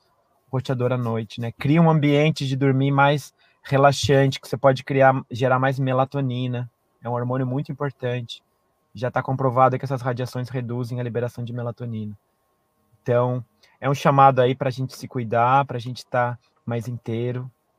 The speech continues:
e bem, e muito obrigado, Zeca, pela tua presença.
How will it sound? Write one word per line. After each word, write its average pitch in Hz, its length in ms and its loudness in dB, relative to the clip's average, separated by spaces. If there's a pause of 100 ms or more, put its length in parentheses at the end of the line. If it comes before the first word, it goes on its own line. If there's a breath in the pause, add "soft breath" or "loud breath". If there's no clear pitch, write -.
(200)
e 120 100 -8
bem, 113 480 -4
e 123 80 -4
muito 127 220 -4
obrigado, 127 480 2
Zeca, 127 360 0
pela 127 240 2
tua 120 220 -2
presença. 120 840 -2